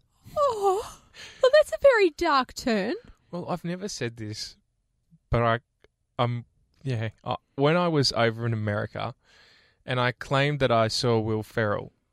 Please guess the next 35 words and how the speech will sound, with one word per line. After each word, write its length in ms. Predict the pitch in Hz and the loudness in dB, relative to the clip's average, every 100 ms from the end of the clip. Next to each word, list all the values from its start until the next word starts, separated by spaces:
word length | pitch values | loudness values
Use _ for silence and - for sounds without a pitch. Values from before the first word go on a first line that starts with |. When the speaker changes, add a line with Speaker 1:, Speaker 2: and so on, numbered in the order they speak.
| _ _ | _ _
Speaker 1:
No! 720 | 349 392 381 330 294 233 196 277 _ - | 4 10 10 10 2 0 -4 -10 _ -4
Speaker 2:
I 100 | 262 | 0
Speaker 1:
Don't 200 | 311 370 | 0 -2
take 260 | - - - | -10 -10 -8
this 180 | 226 - | -14 -12
from 180 | 220 208 | -14 -10
me, 140 | 190 | -12
because 200 | 202 220 | -10 -4
I've 120 | 254 | -2
been 140 | 381 294 | -2 -2
telling 280 | 277 226 | -2 -2
everyone 400 | 185 208 214 190 185 | -2 -2 0 -2 -4
you 60 | |
saw 320 | - 294 311 | -2 2 4
him 160 | 254 214 | 2 0
in 80 | 196 | -4
that 200 | 190 - | -4 -6
stage. 500 | - 208 208 202 - | -6 -2 -2 -4 0
Speaker 2:
I 220 | 131 160 196 | 4 4 2
actually 420 | 196 - 170 139 | -2 -4 -2 0
looked 320 | 131 151 - - | 2 0 -4 -10
the 200 | 123 127 | 0 2
other 200 | 127 127 117 | 4 2 2
way 420 | 123 123 113 110 | 2 2 2 0
when 180 | 113 110 | -2 -2
he 180 | 120 | 0
went 240 | 117 113 110 | 0 0 0
Speaker 1:
<laughs> 40 | 120 | 4
Speaker 2:
by. 380 | 120 117 107 107 - - - - - | 4 4 2 -4 -10 -10 -10 -10 -12
So 260 | - 139 135 - | 0 2 2 4
I 160 | 160 | 4
never 300 | 175 180 180 | 4 2 0
got 180 | 170 165 | 2 4
a 100 | 139 | 4
visual 640 | 123 139 127 127 110 110 | 2 0 2 0 0 -4